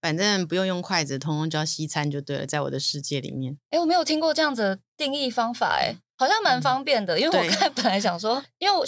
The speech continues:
Speaker 2: 以前会觉得西餐好像就是一些汉堡、薯条，可是长大以后又发现有一些意大利面，然后再更长大一些，发现有很多种千奇百怪的菜系，什么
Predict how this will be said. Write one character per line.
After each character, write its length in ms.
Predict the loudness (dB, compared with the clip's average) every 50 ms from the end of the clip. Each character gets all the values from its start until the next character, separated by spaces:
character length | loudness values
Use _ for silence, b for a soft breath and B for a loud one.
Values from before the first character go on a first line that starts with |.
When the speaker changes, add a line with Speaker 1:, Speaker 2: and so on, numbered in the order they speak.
| 0
Speaker 2:
以 100 | -2 -2
前 160 | 0 2 2 4
会 120 | 4 4
觉 100 | 4 4
得 100 | 2 2
西 160 | 2 0 -2
餐 200 | -2 -2 -2 0
好 80 | 0 -2
像 100 | -2 -2
就 100 | -4 -4
是 140 | -4 -2 -2
一 20 |
些 140 | -2 -2 -2
汉 260 | 0 -2 -2 -2 -2
堡、 220 | -2 -2 -2 -2
薯 240 | -4 -6 -6 -6 -8
条， 420 | -8 -6 -6 -6 -4 -4 -4 -6 -4 -4
可 80 | -2
是 100 | -2 0
长 200 | 0 0 0 2
大 120 | 2 2 2 2
以 20 |
后 140 | 2 2 0
又 80 | 0
发 180 | 0 0 0 0
现 100 | 0 -2
有 160 | -2 -2 -4
一 40 | -4
些 160 | -2 -4 -4
意 160 | -2 -4 -6
大 200 | -2 0 0 0
利 140 | 0 -2 -4
面， 240 | -4 -4 -4 -2 -2
然 100 | 0 0
后 80 | 2 2
再 200 | 2 2 2 2
更 180 | 2 0 0
长 160 | -2 -4 -2
大 160 | -2 0 0 0
一 60 | -2
些， 120 | -4 -4
发 160 | -2 -2 0
现 160 | 0 0 0 -2 -2 _ _ _
有 160 | 0 2 2
很 140 | 4 2 2
多 120 | 2 2
种 220 | 2 2 0 0 -2 -6 -8 _
千 220 | 0 0 2 2
奇 180 | 2 0 0 0
百 140 | 0 0 0
怪 200 | 0 0 0 0
的 300 | 0 0 0 0 -2 -4 _ _ _ _ _ -4
菜 240 | 0 0 0 0 0
系， 320 | 0 -2 -2 -2 -4 -6
什 100 | -6 -4
么 300 | -2 -2 0 0 -2 -2